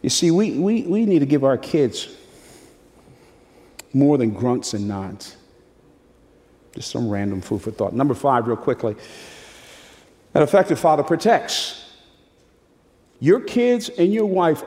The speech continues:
ought to know that wherever you are, you will do whatever it takes to make sure that they are safe. Number six, an effective father provides.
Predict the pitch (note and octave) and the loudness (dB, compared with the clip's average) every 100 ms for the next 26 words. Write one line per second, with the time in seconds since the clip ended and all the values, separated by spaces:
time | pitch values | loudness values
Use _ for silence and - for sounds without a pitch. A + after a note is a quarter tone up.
0 | - D3+ C3+ D3+ D3+ A#2 G#2 G#2 - - | -2 0 0 0 2 0 -2 -10 -18 -20
1 | _ _ _ _ _ _ _ _ _ C#3+ | _ _ _ _ _ _ _ _ _ 2
2 | C3 C3+ F3 E3+ F#3+ F3 D3 C3+ G3+ A#3 | 4 4 4 4 4 4 2 2 2 2
3 | A3 A#3+ D4 C#4+ - - - _ _ _ | 2 2 0 -4 -14 -20 -20 _ _ _
4 | _ _ _ _ _ _ - C#3 C#4+ F3 | _ _ _ _ _ _ -4 2 4 4
5 | C3+ F#3 F3+ D#3 D#3 D#3 D3 - B3+ G#2+ | 4 4 4 2 2 0 -2 0 0 0
6 | - - - _ _ _ - F#2+ C3+ C#3 | -4 -16 -18 _ _ _ -4 0 0 -2
7 | - G#3+ C#3+ G2 G#2+ - - _ _ _ | 0 2 2 0 -6 -14 -20 _ _ _
8 | _ _ _ - B2 D3+ F#3+ G#2+ - G#3+ | _ _ _ -8 0 2 2 0 -2 -4
9 | - - - - _ _ _ _ _ _ | -6 -8 -14 -20 _ _ _ _ _ _
10 | _ _ _ - F3 F3+ - A3+ G#3+ - | _ _ _ -2 2 2 4 4 4 2
11 | - - - - - _ _ - D#3+ D#3+ | -6 -12 -18 -20 -20 _ _ -4 0 2
12 | B3 G#3+ E3 G#3+ G3 - F3 F#3+ B3 G3 | 2 2 2 4 4 2 2 4 6 4
13 | A2 - - - - | 0 -6 -12 -14 -16